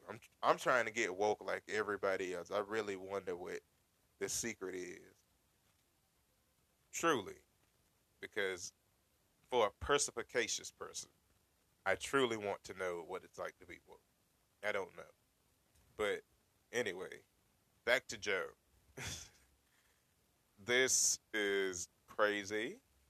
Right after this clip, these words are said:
It's insane. It's obvious. You know, they tell you the things that you see with your own two eyes are not real. And they go down this extremely long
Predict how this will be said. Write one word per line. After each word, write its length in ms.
It's 220
insane. 640
It's 140
obvious. 720
You 140
know, 320
they 100
tell 300
you 180
the 240
things 220
that 180
you 80
see 220
with 180
your 180
own 280
two 200
eyes 300
are 40
not 100
real. 400
And 120
they 120
go 180
down 240
this 200
extremely 1500
long 520